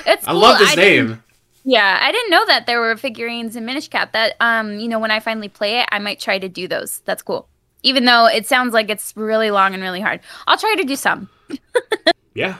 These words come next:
Speaker 2: there you go. Okay, <laughs> where do you wanna rank them, Al?
Speaker 1: Um, you know what? Because I don't know much about them, I'd leave them to you. They sound more cutesy than
Speaker 2: Okay, you know what? They're
Speaker 1: spooky.
Speaker 2: going in Stranger Things then, 'cause that's the,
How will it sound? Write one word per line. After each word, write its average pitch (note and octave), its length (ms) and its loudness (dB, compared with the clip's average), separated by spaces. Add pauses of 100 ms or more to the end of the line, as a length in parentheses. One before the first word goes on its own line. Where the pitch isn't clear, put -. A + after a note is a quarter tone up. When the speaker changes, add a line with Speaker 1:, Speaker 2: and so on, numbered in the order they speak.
Speaker 2:
there B2 120 -6
you C3 60 -2
go. F3+ 240 -6
Okay, E3 320 4
<laughs> - 140 -12
where G#3+ 200 4
do B3 60 0
you G3+ 160 2
wanna D3+ 220 2
rank A#2+ 320 -2
them, G2 300 -8 (460)
Al? A2 380 -4
Speaker 1:
Um, C#4+ 460 4 (140)
you D4+ 100 -2
know D#4 160 2
what? D4 340 0
Because B3+ 300 -10
I C#4+ 80 0
don't A#3+ 240 -4
know A3 240 0
much B3+ 240 -2
about - 240 -2
them, C#4 320 0
I'd A3+ 180 0
leave A#3 280 -8
them B3+ 180 -2
to - 160 -14
you. A3+ 440 -6
They B3 120 -2
sound C4 380 0
more C4 180 0
cutesy B3+ 680 -10
than G#3 540 0 (540)
Speaker 2:
Okay, - 160 -2
you D3 40 2
know F3 120 4
what? G3+ 160 8
They're F3 80 2
Speaker 1:
spooky. E3+ 100 0
Speaker 2:
going G#3 140 6
in D#3+ 60 0
Stranger C#3+ 380 0
Things G#2 300 -4
then, G2 220 -4
'cause G#2+ 100 -10
that's C#3 280 -2
the, A#2+ 440 0